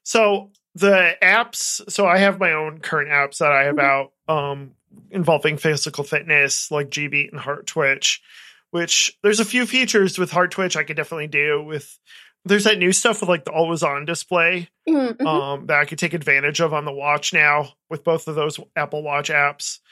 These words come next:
Speaker 1: And the background queries to health, I think I could also take advantage of there too,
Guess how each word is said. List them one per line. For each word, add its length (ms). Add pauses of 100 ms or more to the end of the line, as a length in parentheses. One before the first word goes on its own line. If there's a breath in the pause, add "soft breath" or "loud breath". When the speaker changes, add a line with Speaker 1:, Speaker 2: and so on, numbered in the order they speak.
(160 soft breath)
Speaker 1:
And 580
the 60
background 1080 (180)
queries 680
to 120
health, 300
I 100
think 220
I 80
could 140
also 280
take 220
advantage 400
of 120
there 200
too, 480